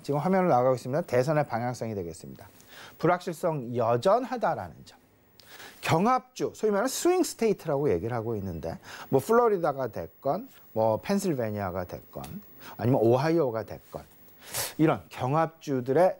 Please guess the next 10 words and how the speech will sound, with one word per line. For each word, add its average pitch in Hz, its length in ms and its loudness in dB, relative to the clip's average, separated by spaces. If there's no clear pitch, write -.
지지율 208 480 2
격차가 139 540 -2
계속해서 113 580 -4
축소되어져 113 840 0
있고 78 440 -6
그리고 180 400 4
트럼프 220 400 0
후보와 175 520 4
바이든 135 460 0
후보 113 320 -8